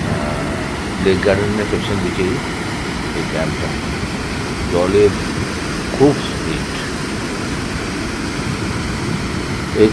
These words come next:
কাঁকে ফলসটা আমরা আগের দিন দেখেছিলাম। আমরা আজকে লাস্ট দেখলাম সুগাবাদ। হ্যাঁ, দেখে এখানেই রান্নাবান্না হলো রাতের ডিনার। রাত্রিরে তো ট্রেন,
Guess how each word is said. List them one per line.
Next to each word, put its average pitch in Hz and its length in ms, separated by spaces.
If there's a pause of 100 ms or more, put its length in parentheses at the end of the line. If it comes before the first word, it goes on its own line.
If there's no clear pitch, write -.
কাঁকে 107 360 (100)
ফলসটা 123 560 (720)
আমরা 110 280
আগের 104 200 (100)
দিন 123 180
দেখেছিলাম। 98 500 (920)
আমরা 104 260
আজকে 117 220
লাস্ট 113 320
দেখলাম 113 460 (1500)
সুগাবাদ। 113 500 (1500)
হ্যাঁ, 110 340 (440)
দেখে 135 420 (1040)
এখানেই 110 360
রান্নাবান্না 107 580
হলো 110 200
রাতের 101 360
ডিনার। 98 340 (160)
রাত্রিরে 90 500
তো 104 60 (140)
ট্রেন, 98 220